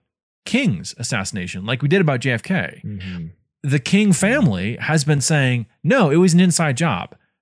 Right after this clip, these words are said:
Speaker 1: The guy who assassinated Martin
Speaker 2: Yeah.
Speaker 1: Luther King wasn't, like, a good, like, he couldn't have, it wasn't, he wasn't acting alone. He, he maybe didn't even do
Speaker 2: Yeah.
Speaker 1: it." They've been beating this drum for, they, they beat this drum for, like, thirty years. And finally, there was a, a civil case that was like,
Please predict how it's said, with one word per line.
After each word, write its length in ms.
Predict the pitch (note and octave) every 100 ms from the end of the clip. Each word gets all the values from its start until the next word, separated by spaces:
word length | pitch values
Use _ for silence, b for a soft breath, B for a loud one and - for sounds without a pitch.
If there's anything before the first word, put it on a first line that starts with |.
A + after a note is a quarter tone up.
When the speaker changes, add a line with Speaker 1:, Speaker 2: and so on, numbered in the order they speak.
| -
Speaker 1:
The 60 | C#3+
guy 260 | F#3 A3+
who 100 | G#3+
assassinated 640 | F#3 - F#3+ E3+ E3 C#3 C3+
Martin 220 | C3+ B2
Speaker 2:
Yeah. 40 |
Speaker 1:
Luther 160 | A#2 A2+
King 360 | A#2+ A2 G2+ A2
wasn't, 560 | D3+ D#3+ A#2+ G#2+ F2+ _ _ _ _
like, 560 | G#2 A2 F2+ E2+ - _ _ _ _ _ _ -
a 60 | G2
good, 360 | G2+ A2+ -
like, 160 | F#2 -
he 160 | - C#3
couldn't 360 | - E3+ A2
have, 120 | F2+ C3
it 100 | B2+
wasn't, 320 | C3+ A2+ -
he 100 | -
wasn't 260 | B3 G#3+ D#3
acting 320 | C#3+ C3 A2
alone. 400 | F2 G2 E2 - -
He, 200 | A#2+ B2 _ _ -
he 80 | E3
maybe 280 | G3+ D3+ G#2
didn't 200 | G2 G2
even 160 | F2+
do 60 | G2
Speaker 2:
Yeah. 100 | G2 F2
Speaker 1:
it." 40 | - B B B
They've 180 | A3 C#4
been 120 | A3+
beating 200 | G#3 F#3
this 160 | E3+ C#3
drum 280 | D3 C#3+ C3
for, 240 | B2+ A2 A#2+
they, 240 | C3+ A#2 -
they 120 | C3+
beat 240 | C3+ E3+
this 120 | C3 -
drum 220 | B2+ A2+
for, 120 | G#2
like, 200 | F2+ F#2
thirty 240 | - G#2
years. 380 | G2 D3 F#2 F#2 B B B
And 140 | A2
finally, 480 | - C#3 C3 A2 G2+
there 160 | G#2+ G#2
was 160 | F#2+
a, 100 | F#2 -
a 60 |
civil 300 | - C#3 G#2+
case 300 | - G#2 F#2
that 60 | F#2
was 100 | F#2+
like, 180 | F#2